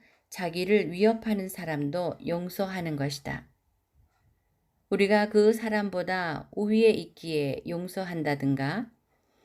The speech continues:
불쌍히 여긴다든가 하는 것이 아니라 자신도 연민의 정이 필요한 연약한 인간이기에 스스로는 판단할 수 없으므로 하느님 손에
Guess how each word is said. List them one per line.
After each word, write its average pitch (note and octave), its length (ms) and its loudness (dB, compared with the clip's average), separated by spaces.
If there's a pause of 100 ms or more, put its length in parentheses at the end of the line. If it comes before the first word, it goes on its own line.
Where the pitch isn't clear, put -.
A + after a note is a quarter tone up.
(240)
불쌍히 A3+ 560 4
여긴다든가 E3 920 0
하는 F#3+ 280 -4
것이 E3+ 260 -6
아니라 C#3 560 -2 (600)
자신도 F#3 840 0
연민의 G#3+ 560 4
정이 F#3 320 -4
필요한 E3 600 -6 (320)
연약한 G3+ 640 2
인간이기에 E3 880 -2 (760)
스스로는 A3+ 760 4
판단할 A#3+ 520 0
수 A3 180 -2
없으므로 D#3+ 800 -4 (460)
하느님 A3 460 4
손에 E3 580 -6